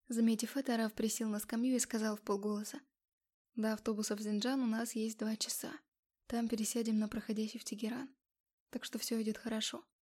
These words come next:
Нам уже недолго осталось путешествовать". И с мягкой улыбкой протянул мне телефон.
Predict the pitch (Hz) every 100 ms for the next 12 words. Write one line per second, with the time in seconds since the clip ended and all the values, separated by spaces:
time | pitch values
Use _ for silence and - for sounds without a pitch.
0 | _ _ _ _ _ 220 214 220 220 214
1 | 208 208 - 196 233 - 220 - 302 -
2 | 311 320 _ _ _ _ _ _ 247 233
3 | 226 220 226 214 277 - 233 226 220 226
4 | 226 220 214 220 214 202